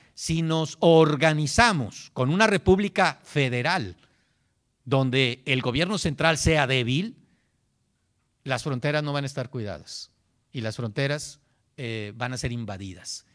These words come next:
Y no doy más de veinticinco años", decía el padre Mier en ese famoso discurso, "para que México pierda la mitad de su territorio". Dicho y hecho,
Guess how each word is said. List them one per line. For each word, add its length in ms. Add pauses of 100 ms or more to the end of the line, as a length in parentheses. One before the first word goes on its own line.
Y 140
no 180
doy 180
más 220
de 100
veinticinco 540
años", 260
decía 220
el 100
padre 260
Mier 300 (160)
en 140
ese 160
famoso 340
discurso, 540 (240)
"para 180
que 120
México 400
pierda 500 (320)
la 200
mitad 380
de 80
su 160
territorio". 560 (300)
Dicho 240
y 100
hecho, 220